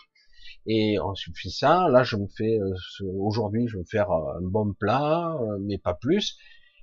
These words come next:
et je fais ça, mais je, j'ai pas trop envie de ça, mais je sors. En fait, je perds le goût à la vie, et à la fin, je finis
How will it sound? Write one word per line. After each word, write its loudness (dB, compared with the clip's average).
et 2
je 0
fais -2
ça, 4
mais 2
je, -4
j'ai -6
pas 2
trop 0
envie 2
de -2
ça, 0
mais 0
je -4
sors. 0
En -8
fait, 2
je 0
perds 2
le 8
goût 0
à 4
la 6
vie, -4
et 4
à 8
la 4
fin, 2
je -4
finis 0